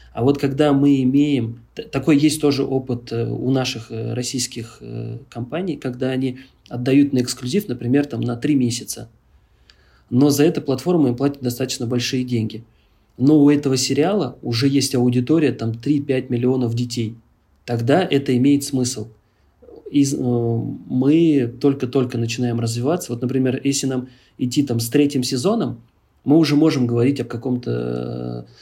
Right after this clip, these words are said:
э, эксклюзиве, но не в начале своего пути. И нам не было смысла отдавать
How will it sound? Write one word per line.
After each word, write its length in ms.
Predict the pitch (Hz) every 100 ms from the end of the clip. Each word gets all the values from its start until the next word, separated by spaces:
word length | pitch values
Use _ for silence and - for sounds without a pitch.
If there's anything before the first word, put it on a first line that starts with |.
| _
э, 60 | 123
эксклюзиве, 640 | - 135 135 123 113 107 - _ _ _ _ _ _ _
но 300 | 120 139 147
не 400 | 131 135 135 127
в 520 | 127 131 123 120 117
начале 340 | 123 120 135
своего 340 | 120 120 117 117
пути. 320 | 117 120 120
И 240 | - 147
нам 380 | 147 143 147 135
не 120 | 139
было 200 | 135 120
смысла 400 | 113 135 135 117
отдавать 420 | 117 120 123 113